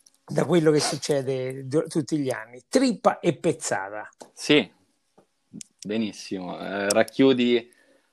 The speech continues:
Speaker 2: praticamente buona parte del, dei mesi estivi, eh, per, per il nostro piccolo borgo, perché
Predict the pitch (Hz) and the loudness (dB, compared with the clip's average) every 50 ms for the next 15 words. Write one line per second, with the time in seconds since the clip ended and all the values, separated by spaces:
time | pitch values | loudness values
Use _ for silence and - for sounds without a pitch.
0 | _ _ - 110 110 113 110 110 110 123 131 135 131 - 113 101 98 104 104 107 | _ _ -4 -4 -2 -2 -2 -4 -4 -4 -6 -6 -6 -4 -4 -4 -4 -4 -6 -8
1 | 104 - 117 110 113 117 113 - - 113 107 107 104 104 104 101 101 101 101 98 | -4 -2 -2 0 0 -2 -4 -2 -2 -2 -2 0 -2 -4 -4 -4 -4 -2 -2 -2
2 | 101 98 101 101 101 104 107 110 113 110 - 107 104 - - - - 123 120 113 | -2 -2 -4 -4 -4 -4 -2 -4 -4 -2 -2 -4 -4 -4 -6 -4 -2 0 0 0
3 | 107 101 98 95 92 92 - - 92 92 92 92 90 90 87 - - 95 95 98 | 0 -2 -2 -4 -8 -8 -12 -18 -20 -20 -20 -18 -18 -20 -14 -6 -6 -4 -4 -4
4 | 95 92 95 95 92 92 95 95 95 95 98 95 98 - - - - 98 92 95 | -4 -2 -2 -2 -2 -4 -8 -12 -14 -16 -16 -16 -14 -14 -10 -4 -2 0 2 0
5 | - - _ _ _ _ _ _ _ _ _ _ - - 113 113 - 120 113 107 | 0 -2 _ _ _ _ _ _ _ _ _ _ 0 0 0 4 4 4 4 4
6 | 101 98 107 110 104 98 98 95 98 95 95 90 87 90 95 _ _ _ _ _ | 4 4 2 2 2 2 0 -2 -4 -2 -2 0 0 -2 -4 _ _ _ _ _
7 | - - _ _ _ _ _ _ _ - 107 104 104 _ - - 123 127 131 135 | -20 -20 _ _ _ _ _ _ _ 0 0 0 0 _ -4 -2 0 2 2 2
8 | - | 0